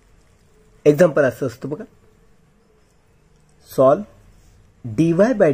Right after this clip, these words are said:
डी एक्स is equal to y minus x with initial condition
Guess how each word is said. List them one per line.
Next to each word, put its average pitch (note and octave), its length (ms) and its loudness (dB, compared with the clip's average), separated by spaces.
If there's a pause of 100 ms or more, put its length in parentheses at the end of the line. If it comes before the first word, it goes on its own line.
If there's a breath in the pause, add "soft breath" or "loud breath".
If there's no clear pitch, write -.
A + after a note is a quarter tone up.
डी A#2+ 220 -4
एक्स - 240 -10
is A2+ 160 -6
equal A2 420 -8
to F#3+ 60 -6 (800)
y A#2+ 260 0 (160)
minus A#2 380 -2
x - 340 -12 (840)
with B2 540 -2 (640)
initial F3 460 2 (100)
condition B2 460 -4